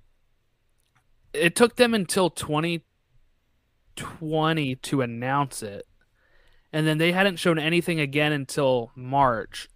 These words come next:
So I'm feeling pretty good that it's going, going well. Uh, 'cause I feel like they wouldn't have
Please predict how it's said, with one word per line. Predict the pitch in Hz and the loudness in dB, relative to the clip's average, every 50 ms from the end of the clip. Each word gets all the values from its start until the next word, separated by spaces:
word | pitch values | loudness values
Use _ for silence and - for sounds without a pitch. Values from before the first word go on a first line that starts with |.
| - | -16
So | - - - 165 | -4 0 4 4
I'm | 165 180 202 196 - - - | 4 4 2 -2 -8 -18 -10
feeling | - - 294 320 349 330 294 233 | -6 -2 0 0 0 0 -2 -4
pretty | - - 262 247 226 170 | -4 -4 -2 -2 -2 -4
good | 147 - 175 185 185 180 160 147 | -4 -2 0 2 2 2 2 0
that | 160 151 143 147 - | 0 0 0 0 -2
it's | - 151 143 131 - - - - - - _ _ _ _ _ _ _ _ _ _ _ _ _ _ _ - | -4 -4 -4 -4 -6 -8 -12 -12 -16 -20 _ _ _ _ _ _ _ _ _ _ _ _ _ _ _ 2
going, | 175 180 175 170 165 156 - _ - - | 4 4 4 4 2 0 -4 _ -16 -6
going | - - 180 180 180 165 151 143 135 139 | 0 4 4 4 4 2 0 -2 -4 -2
well. | 147 147 139 120 98 - - - - _ _ _ _ _ _ | 0 0 0 -2 -4 -8 -16 -20 -20 _ _ _ _ _ _
Uh, | 139 131 131 131 127 127 127 127 123 120 120 120 120 _ _ _ _ _ _ _ _ _ _ _ _ _ _ _ _ _ _ _ - | -8 -6 -4 -4 -4 -4 -6 -8 -8 -10 -14 -18 _ _ _ _ _ _ _ _ _ _ _ _ _ _ _ _ _ _ _ _ -2
'cause | - 196 175 180 - | -2 0 0 -2 -4
I | - 170 165 | -4 -4 -4
feel | - 214 220 214 | -2 -2 -2 0
like | 214 208 190 170 - - - _ | 2 2 0 0 -2 -8 -12 _
they | - 170 165 156 | -4 -4 -2 -2
wouldn't | 156 160 170 175 175 170 165 139 | -2 0 0 0 0 -4 -6 -8
have | 151 156 156 151 151 147 147 143 139 135 | -8 -6 -4 -2 -2 -2 -2 -4 -4 -8